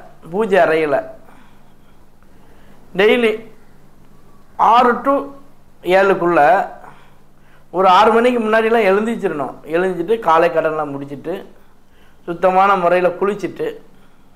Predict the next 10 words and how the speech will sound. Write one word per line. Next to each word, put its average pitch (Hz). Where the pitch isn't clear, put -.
என்ன 196
பண்றீங்கன்னா, 165
பூஜை 254
அறையில 170
தீபம் 240
ஏத்திட்டு 165
குல 240
தெய்வத்தை 226
முதல்ல 185
நினைங்க. 151